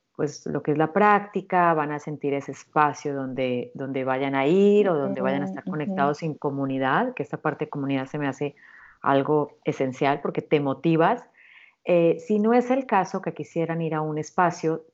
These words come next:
Speaker 1: también lo pueden practicar ustedes solos en casa.
Speaker 2: Ujú.
Speaker 1: Y es simplemente tener como esa intención, o sea, poner una intención y decir, eh, "En mi día a día, en el horario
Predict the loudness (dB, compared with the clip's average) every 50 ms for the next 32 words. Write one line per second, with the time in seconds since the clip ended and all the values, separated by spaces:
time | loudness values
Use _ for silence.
0 | _ -6 -6 -4 0 2 2 2 2 0 -4 -4 -4 -4 0 2 0 0 2 -2
1 | -4 -4 -4 -6 -4 -2 -2 -2 -2 -4 -2 0 2 2 2 0 0 -2 -2 0
2 | -2 -2 -2 2 2 2 2 2 0 -2 -2 -2 -6 -18 -20 -20 -20 -20 -20 -18
3 | -12 -6 -4 -4 -2 2 4 4 4 4 4 2 0 -2 -4 _ _ _ _ -2
4 | -2 -2 2 2 0 2 2 2 4 4 4 4 4 4 2 2 2 2 0 2
5 | 2 2 4 4 4 2 0 -2 -6 _ _ _ _ _ -2 -2 0 0 2 2
6 | 2 2 2 2 2 0 2 2 2 2 0 2 2 2 4 4 2 -2 -4 -8
7 | -4 -2 0 2 2 2 0 -2 -6 _ _ _ _ _ -18 -8 0 2 2 2
8 | 2 2 0 2 2 2 2 2 2 2 0 0 -2 -2 -2 0 2 2 2 2
9 | 2 -2 -2 0 2 2 2 0 2 2 4 4 4 2 -2 -14 -20 -20 -20 -20
10 | -20 _ _ _ 4 6 6 8 8 6 4 4 2 2 0 0 -4 _ _ _
11 | _ 0 2 2 4 4 2 2 2 2 4 4 6 6 6 6 6 4 4 4
12 | 4 4 2 2 0 -2 0 0 2 2 4 4 2 2 2 2 2 2 2 0
13 | -2